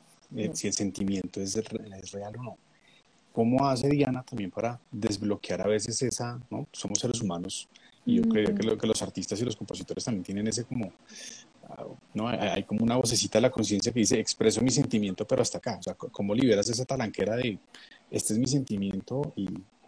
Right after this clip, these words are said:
Speaker 1: y, y voy a lo más lejos que pueda con él. ¿Cómo liberar esas? Porque eso es una presión que sienten muchas personas
Speaker 2: Ujú.
Speaker 1: al momento de tratar de expresar sus ideas. Es precisamente el de,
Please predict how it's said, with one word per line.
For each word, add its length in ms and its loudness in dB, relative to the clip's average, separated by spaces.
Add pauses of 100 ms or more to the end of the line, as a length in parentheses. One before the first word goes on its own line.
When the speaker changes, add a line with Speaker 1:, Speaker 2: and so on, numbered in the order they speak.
(260)
Speaker 1:
y, 360 -8
y 80 -4
voy 200 -2
a 140 2 (240)
lo 140 2
más 160 0
lejos 280 0
que 80 -12
pueda 220 -4
con 160 -4
él. 120 -2 (160)
¿Cómo 220 -2
liberar 360 4
esas? 280 0 (220)
Porque 180 0
eso 100 2
es 60 0
una 140 4
presión 300 2
que 100 -4
sienten 300 -6
muchas 220 -4
personas 380 -4
Speaker 2:
Ujú. 100 -2
Speaker 1:
al 60 -2
momento 220 -8
de 40 -2
tratar 240 -2
de 60 -2
expresar 400 -6
sus 240 -8
ideas. 380 0 (400)
Es 120 -4
precisamente 580 -4
el 40 -6
de, 200 0